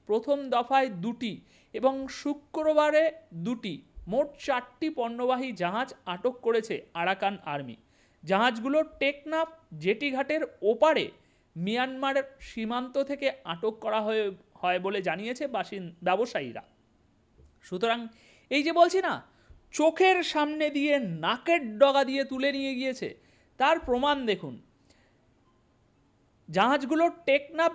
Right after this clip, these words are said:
জেটিঘাটের ওপারে মিয়ানমার সীমান্ত থেকে আটক করা হয়েছে, ব্যবসায়ীরা বলছে। সুতরাং চোখের সামনে দিয়ে চলে গিয়েছে। বৃহস্পতিবার দুপুরে, শুক্র, শনি, রবি, চার দিন হচ্ছে, বৃহস্পতি, শুক্র, শনি,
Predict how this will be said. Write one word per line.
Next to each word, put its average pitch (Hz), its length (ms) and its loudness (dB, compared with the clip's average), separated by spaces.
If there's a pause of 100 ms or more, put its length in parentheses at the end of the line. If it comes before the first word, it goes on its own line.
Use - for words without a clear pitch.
(120)
জেটিঘাটের 294 580 0 (160)
ওপারে 294 440 4 (100)
মিয়ানমার 302 760 2
সীমান্ত 269 600 -4
থেকে 294 340 -4
আটক 233 380 -2
করা 233 220 0
হয়েছে, 247 460 2 (520)
ব্যবসায়ীরা 226 680 2
বলছে। 147 340 -8 (140)
সুতরাং 403 360 -8 (100)
চোখের 359 320 -2
সামনে 320 460 -6
দিয়ে 294 200 2
চলে 180 320 -4
গিয়েছে। 131 340 -12 (1300)
বৃহস্পতিবার 302 800 0
দুপুরে, 220 340 -6 (500)
শুক্র, 294 580 -2 (160)
শনি, 233 480 -4 (100)
রবি, 175 320 0 (800)
চার 190 240 2
দিন 208 160 -4
হচ্ছে, 165 280 -10
বৃহস্পতি, 240 560 -4
শুক্র, 254 420 -10
শনি, 208 440 -10